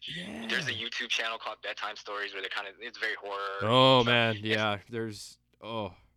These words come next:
Speaker 2: And
Speaker 1: Ye-
Speaker 2: sometimes, yeah, I'll be listening to it, and then, like, I just, like, un-, somehow unfocus and just be like,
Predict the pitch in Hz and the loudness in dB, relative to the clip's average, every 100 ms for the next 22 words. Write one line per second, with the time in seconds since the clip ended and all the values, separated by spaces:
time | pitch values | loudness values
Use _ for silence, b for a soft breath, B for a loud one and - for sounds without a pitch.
0 | _ _ _ _ _ _ _ - 113 226 | _ _ _ _ _ _ _ -6 -4 -8
1 | 220 220 254 127 127 131 160 160 123 123 | -6 -4 -4 -4 -6 -6 -6 -6 -8 -6
2 | 110 104 - 113 117 117 113 110 107 113 | -6 -6 -6 -4 -2 -4 -4 -4 -2 -4
3 | 117 - - 107 _ - - 107 - - | -6 -12 -8 -8 _ -14 -8 -8 -8 -12
4 | 107 107 107 107 98 104 104 - 107 135 | -8 -4 -4 -4 -6 -6 -6 -8 -8 -8
5 | - - - _ _ - 113 104 107 110 | -10 -12 -16 _ _ -2 -2 -2 -8 -6
6 | 101 | -6